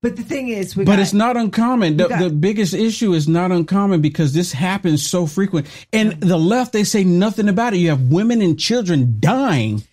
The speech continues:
Speaker 1: I mean, they don't
Speaker 2: making
Speaker 1: even
Speaker 2: this
Speaker 1: show
Speaker 2: trek.
Speaker 1: up. They don't even show up.
Speaker 2: Yeah.
Speaker 1: They say we're politicizing it. They're ignoring
Speaker 2: Yeah,
Speaker 1: it.
Speaker 2: they don't even show up. They don't even show up. You, so let me, let me show you this one before we go to break.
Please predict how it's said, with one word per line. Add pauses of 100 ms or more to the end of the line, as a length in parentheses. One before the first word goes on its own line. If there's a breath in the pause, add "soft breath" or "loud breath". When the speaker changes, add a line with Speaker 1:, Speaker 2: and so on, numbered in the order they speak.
(160)
Speaker 1:
I
mean,
they
don't
Speaker 2:
making
Speaker 1:
even
Speaker 2:
this
Speaker 1:
show
Speaker 2:
trek.
Speaker 1:
up. (440)
They
don't
even
show (440)
up. (200)
Speaker 2:
Yeah. (120)
Speaker 1:
They
say
we're
politicizing
it.
They're
ignoring
Speaker 2:
Yeah,
Speaker 1:
it.
Speaker 2:
they
don't
even
show
up.
They
don't
even
show
up. (320 loud breath)
You,
so
let
me,
let
me
show
you
this
one (640)
before
we
go
to
break.